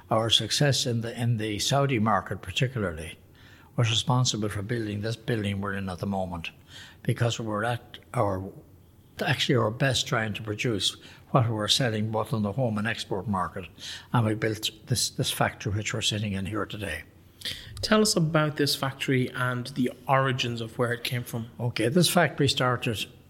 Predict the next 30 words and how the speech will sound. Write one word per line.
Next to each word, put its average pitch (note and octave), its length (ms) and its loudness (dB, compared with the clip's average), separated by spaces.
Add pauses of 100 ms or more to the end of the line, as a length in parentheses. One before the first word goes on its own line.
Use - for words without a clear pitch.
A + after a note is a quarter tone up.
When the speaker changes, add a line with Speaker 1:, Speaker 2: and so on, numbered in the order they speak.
(300)
Speaker 1:
not C#3 260 4
this E3+ 160 6
particular A2+ 500 -2
one, F#2+ 160 2
but G#2+ 140 -2
the A2+ 100 0
first - 380 6
Laird B2+ 320 4
factory A#2+ 400 0
in A2 60 0
Drumshanbo G#2+ 720 2 (640)
was, A#2 320 4 (100)
uh, A#2 260 0
opened D3+ 380 4
by B2 140 2
Caleb B2+ 440 2
Laird, F2 380 -2
the G#2 100 -8
great C#3+ 300 2
entrepreneur A#2 720 0
of F#2+ 100 -4
that G#2 180 -2
family. F2+ 520 -6 (440)
He C#3 140 4
was A#2 140 4
born C#3+ 340 2
in A#2+ 120 2
eighteen A#2 360 0
eighty, G#2+ 560 -6 (840)
uh, A#2+ 300 2